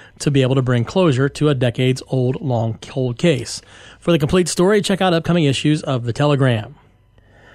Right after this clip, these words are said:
After over eleven years in the top spot for the Wellston City School District, Karen Bach is set to retire effective Friday, October twenty-ninth. She recently attended her final Board of Education meeting held Monday night the eleventh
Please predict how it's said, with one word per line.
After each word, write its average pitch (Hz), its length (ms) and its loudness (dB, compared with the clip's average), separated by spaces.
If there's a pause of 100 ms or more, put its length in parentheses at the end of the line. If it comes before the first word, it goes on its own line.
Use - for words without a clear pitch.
(280)
After 190 260 2
over 196 160 4
eleven 202 360 4
years 196 260 6
in 175 40 4
the 160 60 0
top 196 220 2
spot 202 360 -2
for 190 120 -2
the 175 80 4
Wellston 180 340 2
City 175 220 2
School 226 280 0
District, 202 360 0
Karen 180 320 2
Bach 185 260 0
is 220 100 0
set - 180 0
to 165 100 -2
retire 160 380 2
effective 147 300 0
Friday, 147 260 2
October 143 340 0
twenty-ninth. 135 560 0 (340)
She - 140 -2
recently 143 320 4
attended 151 340 2
her 131 100 2
final 160 360 0
Board 143 240 2
of 139 60 2
Education 143 580 0
meeting 160 220 2
held 143 200 2
Monday 147 240 2
night 143 200 0
the 135 100 0
eleventh 170 440 0